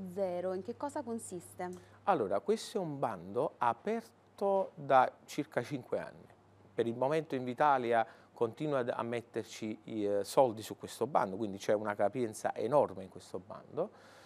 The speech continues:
Speaker 2: Prevede la partecipazione in due fasi. La prima per le persone che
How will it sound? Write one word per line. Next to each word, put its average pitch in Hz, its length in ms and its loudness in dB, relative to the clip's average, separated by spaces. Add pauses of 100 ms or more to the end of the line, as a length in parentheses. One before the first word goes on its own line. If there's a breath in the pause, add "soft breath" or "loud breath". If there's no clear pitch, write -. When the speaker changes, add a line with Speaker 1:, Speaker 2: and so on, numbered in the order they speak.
(200 loud breath)
Speaker 2:
Prevede 143 540 4
la 117 140 4
partecipazione 120 1300 -2
in 139 140 -4
due 139 160 4
fasi. - 460 -6 (120)
La 117 180 4
prima 185 500 -2 (240)
per 131 140 -2
le 117 180 0
persone 139 920 -2 (100)
che 113 300 -2